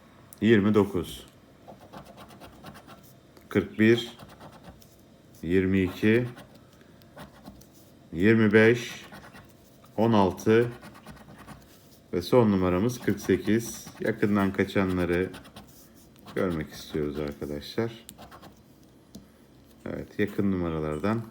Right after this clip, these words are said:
kaçanlarda da büyük ikramiye ve diğer ödüller varmış arkadaşlar. Yirmiye katla son kartımız.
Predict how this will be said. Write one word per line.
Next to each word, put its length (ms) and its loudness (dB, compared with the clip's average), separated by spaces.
kaçanlarda 720 -6
da 160 -4
büyük 240 -2
ikramiye 680 -4
ve 140 -6
diğer 340 -2
ödüller 440 0
varmış 400 -2
arkadaşlar. 540 -12
Yirmiye 380 4
katla 580 0
son 320 2
kartımız. 840 -2